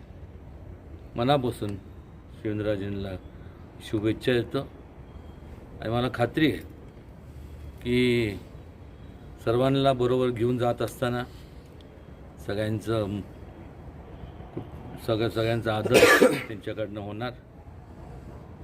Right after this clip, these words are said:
आजपर्यंत जर आपण पाहिलं तर काका असतील, त्याच्या अगोदर आमचे वडील असतील, आमचे धाकटे काका शिवाजी काका असतील,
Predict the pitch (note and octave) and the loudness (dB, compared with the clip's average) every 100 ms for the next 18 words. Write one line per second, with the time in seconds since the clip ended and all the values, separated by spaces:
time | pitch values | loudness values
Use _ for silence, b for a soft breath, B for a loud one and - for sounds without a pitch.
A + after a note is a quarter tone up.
0 | - - - - - A2+ A#2 - B2 C3 | -16 -16 -16 -14 -2 2 2 4 4 4
1 | A#2+ - - A2 G#2+ G#2+ A#2+ A2 A2+ B2+ | 0 -8 -12 -4 0 0 0 2 4 4
2 | A#2 E2 - - - - - - - - | 2 -2 -12 -16 -14 -14 -12 -12 -14 -14
3 | - - - A2+ - A#2 A2+ B2+ A#2 - | -16 -14 -6 -6 2 2 6 4 4 0
4 | C3 B2+ - - - - - - - A2 | 0 0 -2 -16 -18 -18 -18 -10 -4 0
5 | G#2+ G#2 A2 A2 G#2 A#2 G#2 A2 B2+ F2+ | 2 2 0 0 0 0 2 2 2 0
6 | - - - - - - - - - - | -4 -12 -14 -14 -16 -16 -16 -16 -16 -12
7 | - G#2 F#2+ G#2+ G#2+ G2+ B2+ A#2 A2 A2 | -8 -6 -4 0 0 2 4 6 4 0
8 | - G#2+ G#2+ A2 A2+ G#2 A2 - - | 0 2 4 2 2 2 0 -2 -6